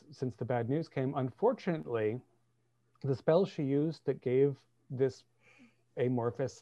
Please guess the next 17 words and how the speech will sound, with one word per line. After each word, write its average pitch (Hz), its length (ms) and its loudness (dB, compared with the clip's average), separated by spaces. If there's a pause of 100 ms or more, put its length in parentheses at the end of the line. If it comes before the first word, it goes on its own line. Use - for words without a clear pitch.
thing 139 380 0 (1120)
his 127 280 -2
face 131 440 2
and 123 160 0
voice 123 560 -2 (800)
took 196 280 0
the 143 120 4
face 135 360 2
and 120 160 -2
voice 123 300 2
from 120 200 -2
the 107 100 -4
real 135 320 2
Eli, 107 540 -2
who 120 140 -6
hadn't 107 420 -4
died. - 360 -6